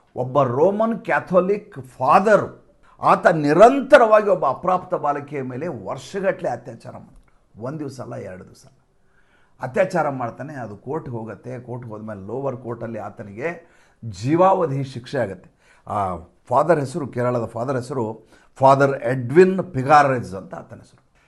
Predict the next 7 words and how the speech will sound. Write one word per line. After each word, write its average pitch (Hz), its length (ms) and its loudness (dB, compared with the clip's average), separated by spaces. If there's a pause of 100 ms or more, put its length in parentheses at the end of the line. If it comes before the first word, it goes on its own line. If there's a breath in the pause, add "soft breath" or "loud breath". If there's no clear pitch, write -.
(200)
ಈ 139 100 2
ಎಡ್ವಿನ್ 196 440 2
ಪಿಗಾರೆಜ್ 196 500 6
ಏನು 175 140 4
ಮಾಡ್ತಾನೆ, 165 460 -4
ಯಾವಾಗ 160 300 0
ಈತನಿಗೆ 147 760 -4